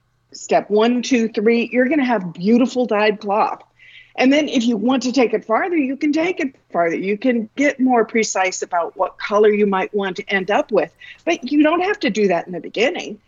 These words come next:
In the beginning, you're just, like, so thrilled. "Oh, I've got cloth, and I've got water,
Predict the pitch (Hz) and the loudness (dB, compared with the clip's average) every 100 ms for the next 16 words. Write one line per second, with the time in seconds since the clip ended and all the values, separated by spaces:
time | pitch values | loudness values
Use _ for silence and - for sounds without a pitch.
0 | - 285 269 302 381 415 349 247 233 247 | -6 -2 0 0 0 0 2 2 2 0
1 | - 220 202 - _ _ _ _ - 262 | -2 -2 -2 -4 _ _ _ _ -4 2
2 | 208 196 233 381 339 - - _ - 392 | 4 2 0 2 2 0 -6 _ -6 -2
3 | 392 233 233 220 - - - 381 403 302 | 0 0 -2 -2 -2 -6 -14 -8 -4 -6
4 | - _ - 233 226 214 202 185 220 262 | -8 _ -4 0 2 0 -2 -2 -4 -10
5 | 330 254 | -6 -6